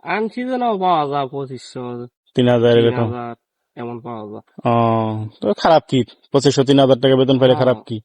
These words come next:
Speaker 2: তখন তো মনে হয় যে, যে গাছ পরিষ্কার একটু বেশি করা লাগে।
Speaker 1: গাছ একটু পরিষ্কার বেশি করা লাগে, তখন আর কষ্ট নাই গিয়া, তখন তো ওই বারোটা একটা বাজে রুমে যাই গিয়া,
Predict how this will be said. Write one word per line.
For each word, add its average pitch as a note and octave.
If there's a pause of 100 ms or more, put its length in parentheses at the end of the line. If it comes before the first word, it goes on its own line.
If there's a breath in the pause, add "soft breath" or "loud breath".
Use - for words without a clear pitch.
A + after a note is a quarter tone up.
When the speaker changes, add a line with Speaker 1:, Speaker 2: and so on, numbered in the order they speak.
(920)
Speaker 2:
তখন D3
তো D#3+
মনে D#3+
হয় D#3
যে, D3+
যে C#3+
গাছ C3+
পরিষ্কার D#3
একটু C#3
বেশি C3
করা B2
লাগে। A2 (240)
Speaker 1:
গাছ C3+
একটু E3+
পরিষ্কার F#3
বেশি E3+
করা E3
লাগে, A3
তখন C4
আর C4+
কষ্ট B3+
নাই B3
গিয়া, F#3
তখন F#3+
তো G3+
ওই F#3
বারোটা E3
একটা C#3+
বাজে C#3
রুমে C#3
যাই A2+
গিয়া, A2+